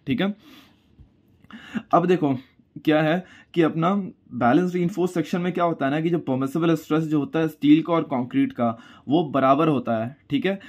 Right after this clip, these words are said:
So इसीलिए इनका ब्रेकिंग जो होता है ना वो भी एक साथ होता है। अब वो चीज़ मैं आपको समझाऊं तो ऐसे समझो इसको, देखो जब एक अपना बीम है इस पे लोड आएगा, लोड आने के बाद क्या, जैसे ये नीचे डिफ्लेक्ट करेगा,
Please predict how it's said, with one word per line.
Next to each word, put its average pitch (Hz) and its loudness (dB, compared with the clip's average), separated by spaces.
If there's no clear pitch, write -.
So - -12
इसीलिए 196 0
इनका 165 -2
ब्रेकिंग 135 0
जो 202 4
होता 180 0
है 151 2
ना 156 0
वो 147 2
भी 170 -4
एक 156 2
साथ 143 -2
होता 123 -2
है। 123 -2
अब 143 -4
वो 160 4
चीज़ 185 -2
मैं 165 -2
आपको 160 -4
समझाऊं 151 -4
तो 156 2
ऐसे 147 0
समझो 123 -2
इसको, 120 -2
देखो 143 0
जब - 0
एक 160 6
अपना 175 0
बीम 151 2
है 180 2
इस 147 -4
पे 170 4
लोड 156 8
आएगा, 160 2
लोड 165 2
आने 185 0
के 196 0
बाद 156 4
क्या, 170 2
जैसे 143 -2
ये 190 2
नीचे 175 2
डिफ्लेक्ट 160 -4
करेगा, 165 2